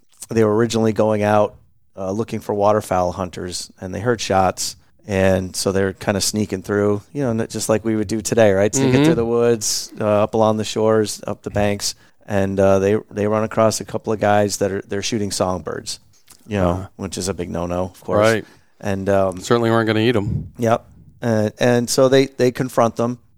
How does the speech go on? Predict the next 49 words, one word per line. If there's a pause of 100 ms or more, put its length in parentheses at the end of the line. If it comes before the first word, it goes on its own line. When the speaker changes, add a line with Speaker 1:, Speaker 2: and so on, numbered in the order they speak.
(140)
Speaker 1:
and (380)
like
a
lot
of
what
would
happen
back
then,
you
know,
the
first
thing
they
do
is
the, (100)
the
guys
lower
their
guns
and
start
firing. (280)
And (260)
Sam
Taylor
took
a, (160)
a, (540)
a
twelve
gauge
point
blank
to
the
chest. (300)
And
the
other
Speaker 2:
Hmm.
Speaker 1:
officer, (200)
uh, (320)
was
uninjured,